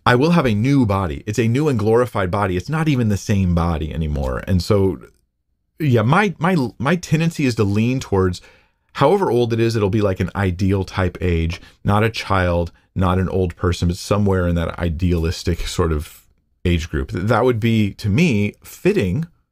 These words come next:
with the idea of First Corinthians fifteen, this corruption must put on incorruption, this mortal must put on immortality.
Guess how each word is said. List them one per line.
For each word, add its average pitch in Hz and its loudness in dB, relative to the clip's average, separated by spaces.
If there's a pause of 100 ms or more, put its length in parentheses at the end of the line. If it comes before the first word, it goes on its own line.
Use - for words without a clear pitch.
(180)
with 113 2
the 113 2
idea 107 2
of 95 -2 (760)
First 120 2
Corinthians 110 2
fifteen, 120 -2
this 120 -2 (160)
corruption 104 0
must 92 -2
put 101 -2
on 87 0
incorruption, 107 -2
this 87 -4
mortal 104 2
must 101 -2
put 95 -4
on 87 0
immortality. 107 0